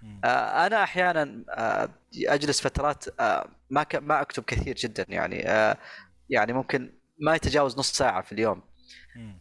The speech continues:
Speaker 2: آه، لكن، آه، آه، ألاحظ إني أنا مثلًا اطلعت على أشياء كثير في الأسبوع هذا مثلًا، أو أسبوعين أو ثلاثة أو شهر أو شهرين، ألاقي نفسي قفزت، آه، في ال-، في الخط أكثر،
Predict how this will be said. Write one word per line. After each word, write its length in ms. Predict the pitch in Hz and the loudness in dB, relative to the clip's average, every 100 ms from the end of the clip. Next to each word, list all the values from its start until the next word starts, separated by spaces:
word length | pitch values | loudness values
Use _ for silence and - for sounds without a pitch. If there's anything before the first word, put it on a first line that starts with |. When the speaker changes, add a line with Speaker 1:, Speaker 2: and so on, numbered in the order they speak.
| - | 2
Speaker 2:
آه، 680 | 120 117 107 98 - - | 4 4 2 0 -2 -4
لكن، 580 | 120 139 160 - 170 170 | 0 0 0 -2 -6 -4
آه، 40 | - | 0
آه، 540 | 117 - 113 123 117 | 0 0 0 2 4
ألاحظ 360 | 143 156 143 139 | 2 0 -4 -4
إني 220 | 135 143 | 0 2
أنا 240 | 135 131 | 4 4
مثلًا 460 | 131 131 135 143 120 | 2 0 0 0 -2
اطلعت 440 | - 127 139 - | 0 2 2 2
على 240 | 117 120 113 | 0 2 0
أشياء 260 | - 135 | 2 0
كثير 440 | - 120 131 143 - | 0 -4 0 0 -2
في 160 | - | -8
الأسبوع 640 | 113 - - 127 95 101 | -4 -4 2 4 4 2
هذا 140 | 101 92 | 0 -4
مثلًا، 360 | 98 - 113 | -6 -4 -2
أو 120 | 104 107 | -2 -2
أسبوعين 400 | - 117 113 117 | 2 4 6 6
أو 120 | 107 | 4
ثلاثة 540 | 120 120 127 123 151 - - - - - | 2 4 4 4 -2 -2 -16 -20 -20 0
أو 120 | 131 | 0
شهر 500 | - 143 127 131 - | 2 2 2 0 2
أو 160 | 135 131 | 2 2
شهرين، 440 | - 123 127 120 - - _ _ _ _ _ _ - - | 0 0 2 0 -4 -16 _ _ _ _ _ _ -6 0
ألاقي 360 | 127 160 151 151 | 2 2 0 -2
نفسي 280 | 160 - | -2 -2
قفزت، 580 | 151 143 135 160 - - | -2 -2 0 0 -2 -8
آه، 320 | - 113 107 | -2 0 0
في 200 | 110 - | -2 -4
ال-، 300 | 113 110 101 - | -4 -4 -8 -4
في 60 | |
الخط 440 | 120 117 160 - - | -2 2 0 0 0
أكثر، 480 | 156 - 104 95 | 0 2 0 0